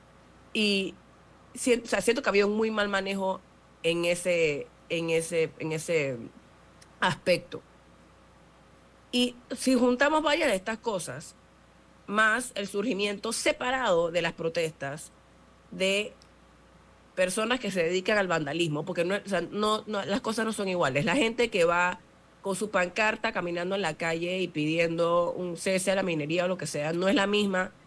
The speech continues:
que se, que vandaliza locales en la cinco de Mayo o que se mete en balaceras en El Chorrillo, en la que hubo por lo menos dos muertos anoche.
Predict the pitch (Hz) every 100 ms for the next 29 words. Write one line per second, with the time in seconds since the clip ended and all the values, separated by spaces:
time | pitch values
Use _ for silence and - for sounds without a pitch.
0 | - - 170 170 165 - - 170 160 -
1 | - 170 170 160 175 190 190 160 160 175
2 | 196 160 156 156 151 175 185 190 190 175
3 | 165 165 165 180 175 151 147 156 165 160
4 | 151 139 156 147 156 165 156 147 131 -
5 | - - 156 175 170 170 147 156 156 165
6 | 165 160 165 151 147 160 151 127 113